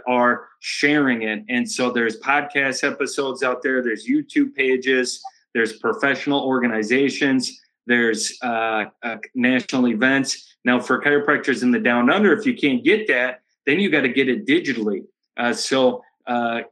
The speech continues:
if you're not involved with, uh, you know, professional organizations that can disseminate and share their information with you, you gotta get, you gotta get involved. And so, uh, chiropractic is a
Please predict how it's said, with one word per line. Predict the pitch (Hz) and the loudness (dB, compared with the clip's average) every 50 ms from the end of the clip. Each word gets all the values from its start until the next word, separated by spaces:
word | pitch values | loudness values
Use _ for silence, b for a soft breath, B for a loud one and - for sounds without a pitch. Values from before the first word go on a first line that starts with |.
| _ - | _ 0
if | 139 127 120 - | 0 0 0 -2
you're | 127 127 143 160 170 | 0 2 2 2 2
not | 160 160 156 156 156 156 151 151 - - 147 | 2 2 2 2 2 2 2 0 -2 -4 -4
involved | 135 131 120 120 131 139 139 139 143 143 139 135 139 139 - - | -2 -2 0 0 -2 -2 0 0 0 0 0 -2 -6 -10 -10 -6
with, | 123 123 127 123 123 123 120 - - _ - | -2 2 2 2 2 2 0 -4 -10 _ -10
uh, | 127 123 120 117 120 117 117 117 117 113 - _ _ _ _ | -8 -6 -6 -4 -4 -6 -6 -8 -8 -12 -18 _ _ _ _
you | 131 123 120 117 | -6 -6 -4 -4
know, | 117 113 113 113 110 107 | -4 -4 -4 -4 -4 -6
professional | - - 127 123 - - 143 139 139 - - 143 139 135 135 131 127 b b b b _ - | -4 -4 -4 -2 -2 -2 -2 -2 -2 -2 -2 -2 0 0 0 -2 -2 b b b b _ -2
organizations | 135 127 135 135 127 120 117 107 120 123 131 131 - - 147 139 127 - | -2 0 0 2 2 0 0 0 0 0 0 0 0 -2 -2 -2 0 0
that | 127 120 - | -2 -2 -2
can | - 120 117 113 | -4 -6 -6 -4
disseminate | 120 107 - - 139 139 143 143 135 135 131 131 131 131 - B B B B B _ - | -4 -4 -2 -2 0 0 2 2 2 2 2 0 0 -2 -6 B B B B B _ -4
and | 123 120 120 117 113 107 | -2 0 0 0 -2 -4
share | 107 - - 143 131 135 139 135 | -4 -2 -2 0 0 2 2 2
their | 123 127 127 123 123 | 2 2 2 2 2
information | 117 - - 117 120 143 180 214 208 - 147 127 | 0 -2 -2 -2 0 0 0 0 -2 -2 0 0
with | 120 113 110 - | 0 0 0 0
you, | 127 | 0
you | 120 117 120 107 | 0 2 0 0
gotta | 139 143 147 139 | 0 0 0 0
get, | 123 123 131 131 131 131 127 - - _ _ _ _ _ - | 0 0 2 2 2 0 -2 -6 -10 _ _ _ _ _ -6
you | 123 117 117 | -4 -2 -2
gotta | 107 - 131 123 | 0 0 0 0
get | 120 135 127 123 | 0 -2 -2 -2
involved. | 120 110 123 123 123 120 117 107 117 123 | -2 0 0 2 2 2 0 0 -2 -4
And | 117 110 107 | -4 -4 -6
so, | - - - 123 123 120 110 - b b b b _ _ - 120 | -6 -2 0 0 0 0 -2 -4 b b b b _ _ -10 -8
uh, | 120 113 | -6 -6
chiropractic | 107 - 131 147 147 147 147 156 147 143 147 - 151 127 - | -4 0 2 2 2 2 2 0 -2 0 0 -2 -2 0 0
is | 139 123 113 | 0 2 2
a | 127 120 120 120 117 110 | 2 2 2 0 -2 -4